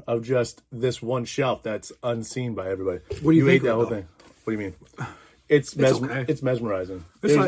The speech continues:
Speaker 2: it's a
Speaker 1: there's
Speaker 2: lot of
Speaker 1: baseball
Speaker 2: things.
Speaker 1: cards that are held here, and I might actually open these.
Speaker 2: You just want the gum.
Speaker 1: Mm-hmm.
Speaker 2: <laughs> So, all right, we still have a minute left on
Speaker 1: I
Speaker 2: this.
Speaker 1: mean, I'll eat that gum.
Speaker 2: There's no
Speaker 1: I'll
Speaker 2: grease.
Speaker 1: eat that gum
Speaker 2: There's,
Speaker 1: if
Speaker 2: there's no grease.
Speaker 1: there's no taste,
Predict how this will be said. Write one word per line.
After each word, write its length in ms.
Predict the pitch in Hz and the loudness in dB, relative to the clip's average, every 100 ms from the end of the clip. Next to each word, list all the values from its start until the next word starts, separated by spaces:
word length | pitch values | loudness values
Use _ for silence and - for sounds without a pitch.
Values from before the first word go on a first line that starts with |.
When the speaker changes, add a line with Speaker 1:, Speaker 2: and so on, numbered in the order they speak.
| 165 | 4
Speaker 2:
it's 100 | 165 | 6
a 20 | |
Speaker 1:
there's 80 | 170 | 6
Speaker 2:
lot 100 | 180 | 8
of 40 | |
Speaker 1:
baseball 240 | 160 185 170 | 6 6 4
Speaker 2:
things. 100 | - | 4
Speaker 1:
cards 220 | 127 113 | 2 4
that 100 | 117 | 2
are 140 | 113 | 0
held 400 | 107 139 139 123 | -2 0 0 0
here, 260 | 117 110 101 | -2 -2 -2
and 220 | 110 110 | -2 -4
I 80 | 107 | -2
might 260 | 113 117 120 | -2 -2 -2
actually 260 | 113 - 104 | -6 -6 -4
open 260 | 113 104 | -4 -4
these. 200 | 92 92 _ _ _ _ _ _ _ - | -8 -10 _ _ _ _ _ _ _ -14
Speaker 2:
You 80 | 147 | -4
just 140 | 170 143 | -4 -4
want 100 | 113 | -8
the 60 | |
gum. 260 | 113 127 117 - | -8 -10 -10 -12
Speaker 1:
Mm-hmm. 640 | 117 135 175 _ _ _ 214 - 220 - 214 - - | -10 -10 -10 _ _ _ -8 -4 -6 -4 -8 -6 -12
Speaker 2:
<laughs> 0 | - _ _ | -12 _ _
So, 140 | - | -6
all 120 | 113 - _ _ _ - _ _ _ _ _ _ _ _ _ _ _ - - - | -6 -6 _ _ _ -20 _ _ _ _ _ _ _ _ _ _ _ -20 -20 -6
right, 100 | 135 | -2
we 60 | 135 | 2
still 140 | 220 | 4
have 80 | 180 | 6
a 40 | |
minute 260 | 170 180 160 | 6 6 4
left 220 | 151 143 | 2 0
on 100 | - | 0
Speaker 1:
I 40 | 156 | 2
Speaker 2:
this. 60 | |
Speaker 1:
mean, 260 | 165 156 151 - _ _ _ | 6 6 4 -4 _ _ _
I'll 200 | 147 208 | 4 4
eat 120 | 214 | 4
that 220 | 185 151 131 | 4 4 6
gum. 240 | 139 160 220 | 4 6 4
Speaker 2:
There's 200 | 151 139 | 2 4
no 80 | 180 | 6
Speaker 1:
I'll 300 | 202 180 170 | 8 8 8
Speaker 2:
grease. 180 | 226 226 | 6 6
Speaker 1:
eat 40 | |
that 160 | 208 165 | 4 6
gum 260 | 175 208 240 - | 6 6 2 -2
Speaker 2:
There's, 20 | 139 165 | -2 -2
Speaker 1:
if 240 | - - | -4 -8
Speaker 2:
there's 180 | 151 143 | -6 -2
no 160 | 180 | -2
grease. 340 | 180 185 170 185 | 2 6 6 4
Speaker 1:
there's 160 | 139 | -2
no 100 | 151 | -2
taste, 420 | 143 143 139 165 | -2 -2 -2 -4